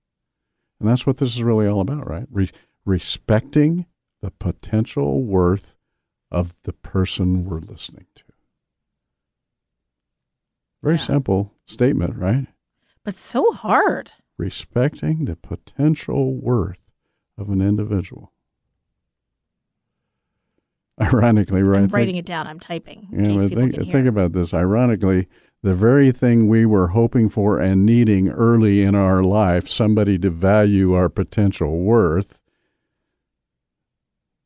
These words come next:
Speaker 1: that's what we're having, struggling with now, doing for other people.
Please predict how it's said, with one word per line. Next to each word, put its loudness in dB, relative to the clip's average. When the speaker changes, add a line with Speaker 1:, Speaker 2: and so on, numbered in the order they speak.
Speaker 1:
that's -16
what -4
we're 0
having, -2
struggling -2
with -8
now, -4
doing -4
for -12
other -10
people. -10